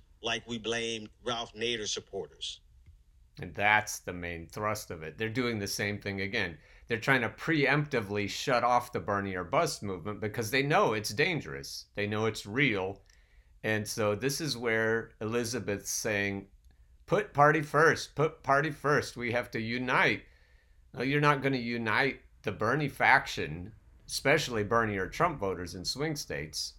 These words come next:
Speaker 2: behind you, behind Pete, behind Joe. It's not gonna happen. Certainly not behind Bloomberg.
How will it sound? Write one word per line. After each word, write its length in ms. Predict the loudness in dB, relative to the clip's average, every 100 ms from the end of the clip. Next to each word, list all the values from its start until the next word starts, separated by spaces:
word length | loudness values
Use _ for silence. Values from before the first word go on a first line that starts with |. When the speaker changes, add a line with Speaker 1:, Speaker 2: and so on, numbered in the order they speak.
| -4
Speaker 2:
behind 540 | -2 0 0 0 -6 -8
you, 460 | -2 2 2 0 -4
behind 540 | -2 2 2 2 -4 -10
Pete, 460 | -4 -2 -2 -6 -6
behind 500 | -2 0 0 -2 0
Joe. 480 | 4 4 4 0 -8
It's 200 | -12 -6
not 180 | -4 -4
gonna 160 | -2
happen. 460 | -2 -2 -4 -10 -14 -10
Certainly 400 | -4 -4 -2 0
not 200 | 0 0
behind 340 | -2 -2 -2
Bloomberg. 560 | 0 0 0 -2 -4